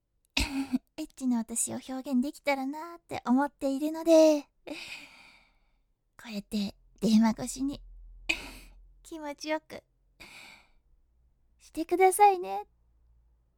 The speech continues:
ていうか私がしますけどね。<laughs> 今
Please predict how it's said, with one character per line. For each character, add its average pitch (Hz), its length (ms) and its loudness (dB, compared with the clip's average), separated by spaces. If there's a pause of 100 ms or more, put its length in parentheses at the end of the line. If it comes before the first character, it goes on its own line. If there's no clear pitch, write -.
(140)
て 392 200 2
い 320 220 2
う 311 60 -8
か 330 120 -10
私 277 460 -6
が 277 180 -6
し - 260 0
ま 302 160 8
す - 100 -2
け 214 120 -8
ど 220 120 -6
ね。 339 280 -8 (1600)
<laughs> 226 480 -12 (600)
今 285 360 0